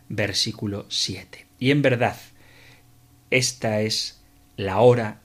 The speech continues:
del poder de las tinieblas que dice San Lucas en el capítulo veintidós,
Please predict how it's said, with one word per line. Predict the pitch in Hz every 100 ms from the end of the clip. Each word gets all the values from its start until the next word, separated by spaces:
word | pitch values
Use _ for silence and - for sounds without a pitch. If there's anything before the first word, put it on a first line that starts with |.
| -
del | 107 98
poder | - - 95 117 143
de | 107 95
las | 92 -
tinieblas | 104 95 92 92 95 - - - _ _ _
que | 107
dice | 101 104 - 98 92 92 -
San | - 104 98
Lucas | 123 131 123 120 - -
en | 117 113
el | 120
capítulo | 117 - - 107 107 -
veintidós, | 113 104 123 113 113 98 101 98 - -